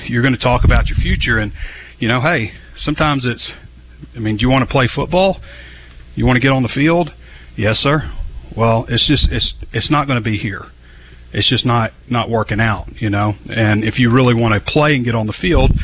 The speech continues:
then you should probably consider somewhere else. Now, it wasn't as, probably as cutthroat, and I'm not saying that's, like, you know, that's just an example of how a conversation <laughs> might go.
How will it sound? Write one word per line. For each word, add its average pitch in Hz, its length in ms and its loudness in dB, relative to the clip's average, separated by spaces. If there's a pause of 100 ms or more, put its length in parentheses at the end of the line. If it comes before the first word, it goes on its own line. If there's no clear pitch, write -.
(360)
then 113 240 -4
you 117 100 -6
should - 160 -2
probably 110 400 -2
consider 107 400 -2
somewhere 107 300 0
else. 107 200 0
Now, 120 200 2 (340)
it 143 100 2
wasn't 135 340 2
as, 113 340 0 (320)
probably 117 480 -2
as 104 180 -2 (100)
cutthroat, 113 540 -2 (280)
and 143 120 2
I'm 156 80 2
not 120 140 0
saying 120 240 2
that's, 110 260 -4 (180)
like, 104 200 -2 (1000)
you 110 80 -2
know, 101 100 2
that's 113 180 2
just - 200 2
an 107 80 2
example 107 580 0
of 98 120 0 (140)
how 110 200 0
a 98 40 -6
conversation 113 640 0
<laughs> - 20 -2
might 131 320 0
go. - 420 -4